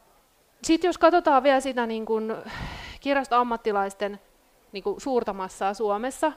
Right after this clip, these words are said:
me nimittäin just teetettiin viime keväänä tosi laajalla kirjastoalan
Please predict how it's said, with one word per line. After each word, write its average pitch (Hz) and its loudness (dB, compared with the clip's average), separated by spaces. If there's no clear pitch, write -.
me 240 -2
nimittäin 254 0
just 302 -6
teetettiin 226 -2
viime 240 -4
keväänä 196 -2
tosi 254 -4
laajalla 208 2
kirjastoalan 208 -4